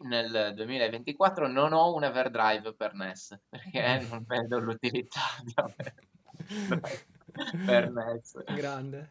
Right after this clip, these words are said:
Speaker 1: No,
Speaker 2: grande,
Speaker 1: in realtà
Speaker 2: grande.
Speaker 1: non ho Everdrive perché non, non sono fan di quel metodo di, di,
Speaker 2: Mm.
Speaker 1: di, di gioco, ma non perché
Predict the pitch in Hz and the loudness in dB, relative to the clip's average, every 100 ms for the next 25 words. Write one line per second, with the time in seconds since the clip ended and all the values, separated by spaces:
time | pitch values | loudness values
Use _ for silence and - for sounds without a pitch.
0 | - 135 120 123 117 131 147 147 131 135 | 4 6 8 6 -2 4 6 6 6 8
1 | 139 120 117 107 104 101 98 98 - 104 | 8 8 6 6 4 4 2 -8 -8 -8
2 | - 117 110 110 104 101 101 98 98 101 | -2 0 2 2 2 0 0 0 -2 -4
3 | 110 107 104 101 98 98 107 123 120 123 | -8 -8 -10 -18 -20 -14 -6 -4 0 0
4 | 110 - 110 104 104 104 107 107 101 101 | 0 0 0 0 -6 -8 -8 -6 -6 -4
5 | 104 98 104 101 98 98 95 95 92 92 | -6 -6 -6 -4 -4 -4 -6 -6 -6 -12
6 | - - - 143 127 123 95 - 98 95 | -16 -20 -14 -10 -10 -6 -8 -6 -8 -6
7 | 98 127 165 156 101 101 123 147 117 - | 0 6 6 4 -4 -2 -4 -2 -4 0
8 | 113 110 110 104 | 2 2 2 0